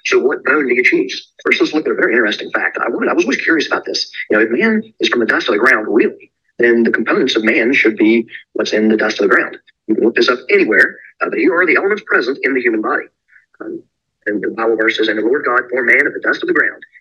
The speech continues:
and breathed into his nostrils the breath of life, and man became a living soul." These are the components you'll find in your body. It's amazing, you know, what's in there. I mean, things like iron and,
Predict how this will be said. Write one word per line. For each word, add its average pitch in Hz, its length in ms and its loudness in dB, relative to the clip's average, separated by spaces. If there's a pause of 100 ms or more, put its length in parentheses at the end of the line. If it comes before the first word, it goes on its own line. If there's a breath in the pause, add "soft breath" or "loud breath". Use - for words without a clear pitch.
and 110 120 -4
breathed 175 360 0 (180)
into 113 120 -2
his 107 120 0
nostrils 160 360 0
the 113 60 -2
breath - 200 0
of - 80 -2
life, 123 200 -2 (120)
and 107 80 -6
man 127 240 0
became 120 320 0
a 101 40 0
living 98 220 2
soul." - 380 -4 (680)
These 220 320 0
are 160 120 2
the 156 60 0
components 135 400 0
you'll 123 140 2
find - 180 4
in 113 80 4
your - 80 4
body. 110 240 -4
It's 104 100 0
amazing, 104 280 0
you 104 60 -2
know, 107 80 2
what's 113 180 -2
in 135 100 2
there. - 160 0
I 110 60 0
mean, 107 160 -2
things 127 120 -2
like 101 240 -2
iron 131 280 6
and, 104 160 -10